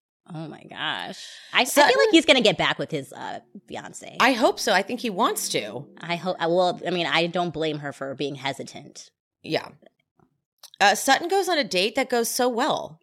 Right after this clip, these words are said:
Speaker 2: it seems.
Speaker 1: He was good looking, 'cause I was about to, I was like, if it wasn't, if this didn't go well, that matchmaker was toast.
Speaker 2: But I think, um, on the after show, Gar-, th-, Sutton says that she got to her car, and by that time he'd already sent her a text.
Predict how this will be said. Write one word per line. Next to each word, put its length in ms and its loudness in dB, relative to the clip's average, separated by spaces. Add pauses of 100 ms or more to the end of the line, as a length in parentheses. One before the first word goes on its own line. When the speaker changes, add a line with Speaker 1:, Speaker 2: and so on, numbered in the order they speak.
Speaker 2:
it 120 -4
seems. 520 -8 (420)
Speaker 1:
He 140 4 (160)
was 140 0 (200)
good 260 6
looking, 360 2
'cause 160 -2
I 140 6
was 100 2
about 140 2
to, 160 -10
I 40 6
was 140 0
like, 140 0
if 100 0
it 80 0
wasn't, 300 0
if 100 -6
this 140 -2
didn't 220 -6
go 120 2
well, 220 4
that 160 2
matchmaker 680 -4
was 280 -8
toast. 720 -10 (100)
Speaker 2:
But 120 2
I 100 2
think, 420 -6
um, 260 2
on 120 -2
the 120 -4
after 320 -4
show, 540 -4 (420)
Gar-, 280 -2
th-, 360 -12
Sutton 300 0
says 260 0
that 140 -8
she 140 -4
got 240 0
to 80 -6
her 180 -8
car, 460 0
and 120 2
by 140 2
that 180 2
time 200 -6
he'd 120 -6
already 300 -2
sent 300 -6
her 100 -6
a 60 -4
text. 640 -2